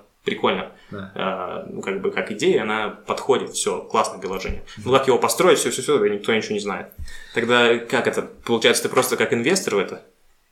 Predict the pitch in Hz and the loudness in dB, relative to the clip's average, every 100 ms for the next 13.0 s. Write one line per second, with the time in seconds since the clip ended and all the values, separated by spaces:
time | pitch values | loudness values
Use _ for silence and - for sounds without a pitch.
0 | _ - 147 139 139 - 135 135 135 131 | _ -6 -2 0 2 2 2 0 -4 -6
1 | - _ _ - - 131 165 196 - 135 | -18 _ _ -2 2 4 6 6 4 0
2 | 120 135 131 - - - - 127 110 101 | 2 2 2 0 0 0 2 2 0 -2
3 | 104 104 - - 98 101 101 104 - - | -2 -2 0 0 0 0 0 0 -2 -4
4 | 107 107 120 151 - 104 98 107 95 - | -2 0 2 2 0 -2 -2 -4 -6 -8
5 | _ - - 139 131 214 - 139 - 151 | _ -6 0 0 2 2 2 0 -2 -4
6 | - 131 135 139 123 107 98 98 95 92 | -6 -2 2 2 2 -2 -4 -4 -4 -8
7 | 104 104 104 101 95 - _ _ 120 120 | -6 -4 -4 -6 -10 -18 _ _ -6 -4
8 | 110 104 104 107 110 139 135 110 98 90 | -4 -4 -6 -4 -2 0 0 0 0 -2
9 | - _ _ _ - - _ _ _ - | -6 _ _ _ -20 -20 _ _ _ -14
10 | 98 95 92 92 - _ _ _ _ _ | -10 -8 -8 -12 -18 _ _ _ _ _
11 | _ _ - - - - 160 147 208 123 | _ _ -20 -16 -12 -4 0 0 0 -2
12 | 110 110 107 104 110 117 123 175 143 | -2 0 0 0 -2 -2 -2 -2 0